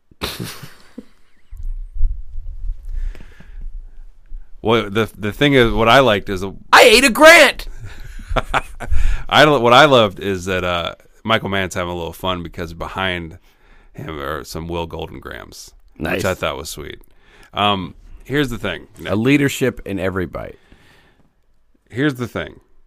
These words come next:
Speaker 1: That's a great scene. Will Graham is leveling with this kid who's scared of
Speaker 2: Mm-hmm.
Speaker 1: what, what he went through,
Speaker 2: Mm-hmm.
Speaker 1: talking about bad people in the world. It's
Speaker 2: Mm-hmm.
Speaker 1: a great scene. I don't know why you don't like it.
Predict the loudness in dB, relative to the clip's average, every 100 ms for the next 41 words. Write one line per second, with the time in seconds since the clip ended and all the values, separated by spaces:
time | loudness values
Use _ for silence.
0 | _ _ -4 -2 -2 -4 -2 -2 -2 -4
1 | -2 -4 -8 -16 _ _ _ _ _ -6
2 | 0 0 2 0 -6 -14 _ _ _ _
3 | _ _ -2 2 2 2 0 -2 -6 -8
4 | -8 -6 -6 -8 -6 -6 -6 -10 -14 _
5 | -12 -8 -6 -8 _ _ -10 -8 -6 -6
6 | -4 -6 -8 -12 -10 -12 -14 -12 -12 -8
7 | -8 -8 -10 -10 -6 -6 -6 -10 -12 -10
8 | -10 -12 -12 -12 -14 -12 -10 -4 -4 -4
9 | -6 -8 -8 -2 0 0 0 0 0 -2
10 | -4 -6 -14